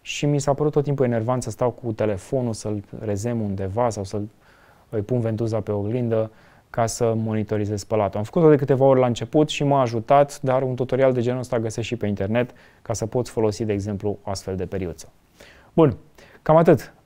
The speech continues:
Asta este Poma Brush. Sper că ți-a plăcut acest video, uh, puțin mai scurt decât celelalte, mai mult explicativ, pentru că acest produs este genial prin simplitatea lui. Și atât. Eu sunt Radu Neagu, sper că ți-a plăcut acest mini review și lasă un comentariu mai jos.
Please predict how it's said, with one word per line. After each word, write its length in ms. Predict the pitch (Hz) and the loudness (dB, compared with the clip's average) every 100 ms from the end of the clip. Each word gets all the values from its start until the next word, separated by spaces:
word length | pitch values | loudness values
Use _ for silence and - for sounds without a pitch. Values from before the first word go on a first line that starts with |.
| - | 2
Asta 240 | 160 170 | 2 6
este 200 | 151 147 | 4 4
Poma 240 | 160 156 | 4 4
Brush. 360 | 131 139 151 - | 6 6 4 2
Sper 260 | 139 - 175 | -4 2 4
că 100 | 180 | 4
ți-a 140 | 165 | 4
plăcut 240 | 147 139 156 | 4 4 4
acest 340 | 185 139 113 | 4 2 0
video, 420 | 120 127 160 190 - | 0 6 6 4 -4
uh, 320 | 165 139 135 135 | 0 2 2 0
puțin 220 | - 135 | -6 0
mai 120 | 165 | 2
scurt 180 | 143 151 | 2 2
decât 200 | 131 123 | 2 0
celelalte, 580 | - 160 170 165 165 156 - - - | -2 0 2 4 4 2 0 -16 -2
mai 160 | 139 | 4
mult 200 | 151 180 | 6 6
explicativ, 840 | 165 - 143 131 117 - 139 170 170 _ | 4 2 -2 2 0 4 2 2 -2 _
pentru 220 | - 143 | -4 -2
că 60 | 139 | 2
acest 300 | 135 196 185 | 2 2 0
produs 560 | 160 120 123 151 - - _ _ | 0 2 2 0 -4 -16 _ _
este 260 | - 139 139 | -10 -4 -2
genial 540 | 120 120 113 117 120 - | 0 0 2 2 0 -6
prin 180 | - 117 | -8 -6
simplitatea 680 | 113 120 107 113 113 107 107 | -4 -4 -4 -4 -2 -2 -4
lui. 280 | 104 82 - _ | -4 -8 -12 _
Și 160 | - | -6
atât. 380 | 160 85 - - _ _ _ | -6 -6 -12 -20 _ _ _
Eu 120 | - 156 | 2 4
sunt 180 | 170 | 6
Radu 140 | 160 147 | 6 8
Neagu, 300 | 170 160 160 | 8 10 8
sper 220 | - 175 | 8 6
că 100 | 175 | 6
ți-a 140 | 151 | 6
plăcut 260 | 139 135 143 | 4 4 4
acest 380 | 135 127 120 - | 4 2 -2 0
mini 280 | 131 131 113 | 0 2 2
review 440 | 110 113 160 160 | 2 4 6 6
și 240 | 147 - | 4 0
lasă 280 | 139 165 165 | 2 2 0
un 60 | 151 | 0
comentariu 360 | 147 139 143 | 0 2 2
mai 140 | 139 120 | 2 0
jos. 300 | 131 143 | 2 0